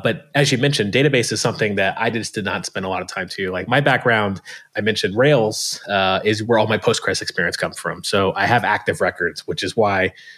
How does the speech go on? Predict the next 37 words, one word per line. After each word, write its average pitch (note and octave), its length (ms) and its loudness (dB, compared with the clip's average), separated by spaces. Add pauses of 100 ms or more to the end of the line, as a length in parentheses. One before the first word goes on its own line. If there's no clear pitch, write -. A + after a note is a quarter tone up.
(140)
my F#2 80 -4
question B2 400 2
was G#2 160 2
geared A2 240 2
towards G#2 240 -2
Prisma, B2+ 520 2
which - 260 -4 (340)
provides A#2 400 2
me A2 260 2
that F#2+ 220 0
layer G#2+ 280 2
of F#2 460 -4
abstraction G#2+ 540 0
that F#2+ 120 0
I F#2 40 2
don't F#2 120 0
have F#2+ 160 -4
to F2+ 300 0
worry G2+ 280 2
about. D3+ 340 0 (360)
And A2 140 -2
then A2 100 0
all A2+ 120 2
the, A2+ 160 4
the G2+ 340 2 (260)
Rails B2 260 4
gems A2+ 260 2
and G2 60 0
extensions G2+ 580 -2
that F#2+ 100 -2
exist, G2 560 -2
uh, F2+ 220 0
I'm F#2+ 100 -2
just G2 140 -2
sort G2+ 140 -2
of F2+ 60 -10
this - 260 -4